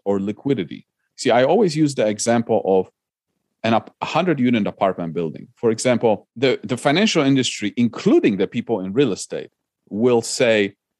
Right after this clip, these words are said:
"Oh, don't touch small companies, don't touch microcap companies." And how many people do we all know that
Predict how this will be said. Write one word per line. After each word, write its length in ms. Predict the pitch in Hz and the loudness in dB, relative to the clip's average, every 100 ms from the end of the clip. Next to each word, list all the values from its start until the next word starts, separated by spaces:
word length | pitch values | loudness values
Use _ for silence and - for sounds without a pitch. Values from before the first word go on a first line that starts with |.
| _ _ | _ _
"Oh, 140 | 139 | 0
don't 340 | 117 131 156 151 | 2 2 0 0
touch 420 | 147 139 117 - | 0 2 0 -6
small 280 | - 123 123 | -4 -2 0
companies, 460 | 135 123 - 107 | 0 -2 -2 -8
don't 260 | 98 123 123 | -2 0 0
touch 240 | 127 113 | -2 -2
microcap 560 | - 113 - 107 98 - | 0 -2 -2 -6 -6 -4
companies." 480 | 104 92 82 73 - _ _ - | -4 -6 -8 -14 -16 _ _ -2
And 240 | 123 117 - _ | 0 0 -2 _
how 200 | - 214 | -2 0
many 200 | 392 330 | 2 0
people 360 | - 185 151 135 | 0 -2 0 0
do 160 | 123 | 0
we 240 | 120 117 - | 0 0 0
all 240 | 123 131 | 2 2
know 500 | 117 104 104 78 - - _ _ _ _ | 2 0 0 -2 -6 -14 _ _ _ _
that 480 | 95 110 110 104 - | -6 2 2 2 -2